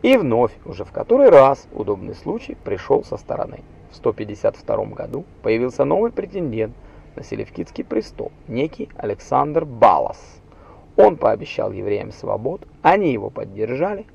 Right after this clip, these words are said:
он занял престол. Деметрий был убит, но номинально Иудея осталась еще на некоторое время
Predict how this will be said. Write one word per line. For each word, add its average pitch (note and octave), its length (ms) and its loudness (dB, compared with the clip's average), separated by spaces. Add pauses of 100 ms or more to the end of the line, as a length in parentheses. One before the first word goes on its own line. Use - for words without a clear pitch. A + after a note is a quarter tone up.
(120)
он G3+ 160 2
занял A2+ 440 4
престол. - 500 -12 (420)
Деметрий D3 500 2
был G#2+ 260 -2
убит, C#3 300 -6 (160)
но A#2+ 200 -2
номинально A#2+ 680 -4 (200)
Иудея A#2+ 540 -6
осталась F#3+ 460 -6
еще F#3 260 -14
на F3 120 -6
некоторое D#3 520 -6
время D3 380 -8